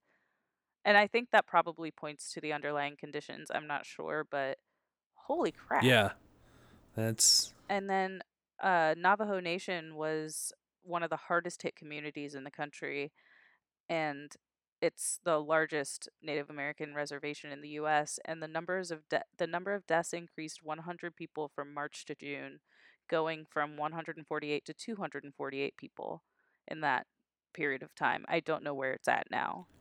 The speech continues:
Speaker 2: Yeah, ho-, honestly, it was hard to find new articles or new information past August.
Speaker 1: Yeah, yeah, it was. Like,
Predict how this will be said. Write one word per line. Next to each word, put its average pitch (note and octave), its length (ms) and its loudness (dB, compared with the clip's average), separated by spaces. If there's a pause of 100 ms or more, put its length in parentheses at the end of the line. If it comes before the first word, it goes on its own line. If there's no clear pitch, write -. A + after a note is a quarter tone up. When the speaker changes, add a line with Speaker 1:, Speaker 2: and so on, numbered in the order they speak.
Speaker 2:
Yeah, C#3+ 220 12
ho-, A#2+ 200 4 (200)
honestly, C3 420 6
it A2+ 40 6
was A2 120 4
hard C#3 220 6
to A#2 60 2
find A#2 500 2 (160)
new A2 560 2
articles A2+ 600 4
or G2+ 60 2
new G#2+ 240 0
information G#2 680 0
past - 360 2
August. A2 640 0 (880)
Speaker 1:
Yeah, A3 560 10
yeah, F#3+ 380 10
it - 80 6
was. E3+ 580 6
Like, D#3+ 300 4